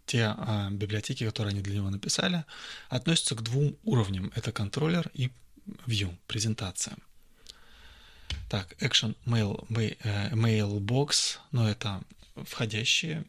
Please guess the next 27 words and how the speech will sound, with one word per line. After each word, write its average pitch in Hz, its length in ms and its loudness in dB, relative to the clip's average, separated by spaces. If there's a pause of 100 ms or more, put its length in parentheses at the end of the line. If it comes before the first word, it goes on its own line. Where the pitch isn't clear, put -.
(100)
э, 113 460 2 (260)
что-то - 280 -2
входящее, 135 520 2
то - 100 -4
есть - 100 -2
это - 300 -4
уровень 120 360 0 (120)
контроллера, 117 760 0 (540)
потому 101 280 -2
что - 160 -2
он 113 160 2
отвечает 113 460 0
за 104 60 0
взаимодействие 98 560 -2
с - 80 0
пользователем 104 720 0 (300)
через 117 480 0
интерфейс - 1040 -2 (120)
S - 220 0
M 104 80 2
T - 120 -4
P, 87 360 -4
да, 120 240 0
входящий 107 460 0
запрос. - 440 -6 (1200)
Так, - 260 0
Action - 480 2